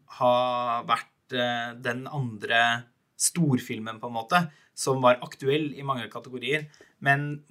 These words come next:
filmens mottagelse har jo vært, eh, såpass lunken, tross alt, at man ganske raskt skjønte at den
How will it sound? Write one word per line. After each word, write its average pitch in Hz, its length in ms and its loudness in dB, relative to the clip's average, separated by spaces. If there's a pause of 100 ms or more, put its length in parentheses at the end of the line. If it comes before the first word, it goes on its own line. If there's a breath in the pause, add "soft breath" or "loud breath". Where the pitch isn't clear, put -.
(240)
filmens 139 400 0
mottagelse 123 1000 -2
har 127 200 -4
jo 127 80 -4
vært, 120 200 0 (180)
eh, 117 400 -2
såpass - 720 -8
lunken, 135 760 -2
tross 120 220 -8
alt, 160 320 0 (460 soft breath)
at - 460 2
man 127 260 -2
ganske 123 400 0
raskt - 340 -2
skjønte 110 380 -6
at 113 80 -6
den 117 160 -12